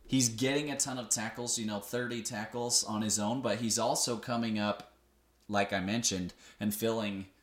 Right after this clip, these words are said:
you know, filling the holes and having to make these tackles that because of our depleted linebacker core, to,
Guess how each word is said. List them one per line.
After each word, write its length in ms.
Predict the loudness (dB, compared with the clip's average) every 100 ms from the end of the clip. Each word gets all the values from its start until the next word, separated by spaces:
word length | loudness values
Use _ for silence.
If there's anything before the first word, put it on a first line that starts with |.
| _ _ _
you 80 | -2
know, 160 | 0
filling 420 | -2 -4 -2 -2 -2
the 100 | -2
holes 440 | -2 -2 0 -2
and 100 | -2
having 300 | -2 -2 0
to 100 | 0
make 260 | 2 0 2
these 180 | 2 4
tackles 520 | 4 4 4 2 2
that 600 | 2 2 0 -8 -14 -4
because 320 | -2 2 2
of 100 | 2
our 120 | 2 2
depleted 460 | -2 -2 0 0
linebacker 600 | 0 0 0 0 -2 -6
core, 300 | -6 -4 -4
to, 180 | -4 -8